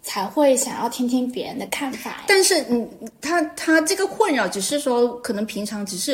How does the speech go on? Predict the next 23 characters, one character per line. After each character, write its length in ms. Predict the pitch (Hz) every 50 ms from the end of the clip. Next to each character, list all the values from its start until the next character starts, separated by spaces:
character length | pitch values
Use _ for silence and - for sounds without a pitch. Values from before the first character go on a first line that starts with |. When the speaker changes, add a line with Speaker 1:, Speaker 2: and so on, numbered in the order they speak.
| - -
Speaker 2:
偶 180 | 214 196 254
尔 80 | 269 202
去 140 | 190 294 294
思 280 | - - - 254 247
考， 380 | 247 262 240 196 - - - - - - - -
但 160 | - 427 370
实 180 | 320 - 214 208
际 80 | 240 269
上 180 | 285 277 269
遇 160 | 254 269 285
到 220 | 269 254 247 202 170 160 - -
这 100 | - 262
个 100 | 269 262
其 180 | 247 - 196 190
实 40 |
就 100 | 190 240
是 120 | 240 - 240
生 200 | - - 226 220
命 220 | 226 247 240 208
观 240 | 190 196 190 190 190 -
跟 180 | - 190 190 196
生 240 | - - 190 180 185
计， 280 | 190 - 202 185 -